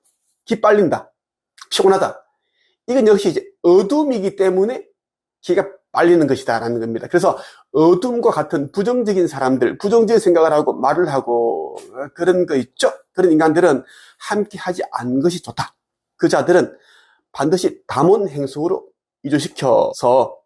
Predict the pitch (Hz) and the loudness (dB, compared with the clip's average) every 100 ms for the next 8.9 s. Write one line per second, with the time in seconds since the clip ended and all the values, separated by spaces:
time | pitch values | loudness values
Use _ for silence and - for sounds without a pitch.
0 | _ 151 180 156 156 117 101 - 165 120 | _ -2 0 2 2 0 0 -4 -6 -6
1 | 120 85 71 - 127 - _ _ - 117 | -6 -6 -8 -6 -6 -6 _ _ -10 0
2 | 127 - 113 101 - _ _ _ 135 123 | 0 0 -4 -6 -8 _ _ _ -2 0
3 | 110 104 80 98 - 123 - 117 110 127 | 0 -2 0 0 0 -2 -2 -4 -2 -2
4 | 117 127 - - - - - 135 113 - | -2 -4 -4 -6 -8 -20 -6 0 0 0
5 | _ _ - - - - - - 254 254 | _ _ -20 -20 -20 -20 -12 -6 0 4
6 | 196 - 285 285 262 226 247 269 226 247 | 2 0 -2 -2 -2 -4 -2 -4 -4 -4
7 | 226 160 208 196 - 214 190 185 180 139 | -2 -2 -2 -2 -2 0 2 4 2 0
8 | 139 175 156 156 - - 151 143 | -4 -6 -6 -8 -10 -8 -2 2